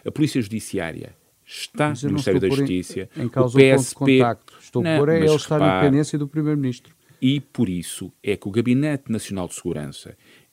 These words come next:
Speaker 1: está diretamente s-, no quadro do Gabinete do Primeiro-Ministro,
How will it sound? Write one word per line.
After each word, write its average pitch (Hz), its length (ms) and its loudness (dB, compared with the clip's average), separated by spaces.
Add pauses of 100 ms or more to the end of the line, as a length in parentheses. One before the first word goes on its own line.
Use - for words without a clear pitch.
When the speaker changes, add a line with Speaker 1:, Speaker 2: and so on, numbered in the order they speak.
(160)
Speaker 1:
está - 320 -6
diretamente 113 920 -2
s-, - 380 -20 (180)
no 117 140 0
quadro 110 640 -2 (440)
do 143 160 0
Gabinete 95 380 0
do - 60 -20
Primeiro-Ministro, 78 640 -12